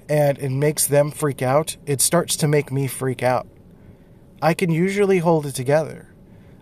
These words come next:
I practice stoicism. I practice thinking about, you know, the worst that could happen so that I could be prepared for it, but then also expressing a sense of gratitude in my everyday life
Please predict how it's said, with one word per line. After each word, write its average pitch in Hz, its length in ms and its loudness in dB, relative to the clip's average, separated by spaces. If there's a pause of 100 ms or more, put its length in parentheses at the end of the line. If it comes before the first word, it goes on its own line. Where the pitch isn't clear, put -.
(140)
I 143 120 0
practice 160 440 -2
stoicism. 123 800 -4 (100)
I 143 140 0
practice 151 720 -2 (640)
thinking 165 460 -2
about, 131 460 2 (760)
you 143 100 -6
know, 139 220 2
the 147 160 2
worst 143 540 0
that 131 180 2
could 147 100 -2
happen 147 340 0
so 143 140 -4
that 127 80 0
I 123 60 2
could 127 140 -10
be 135 120 -6
prepared 143 400 -2
for 107 240 -2
it, 104 140 -6 (420)
but 143 100 -2
then 156 140 2
also 156 320 4
expressing 143 460 -2
a - 20 -4
sense 127 240 -4
of 117 80 -6
gratitude 139 540 0
in 120 100 -6
my 117 140 -4
everyday 117 480 -2
life 131 480 0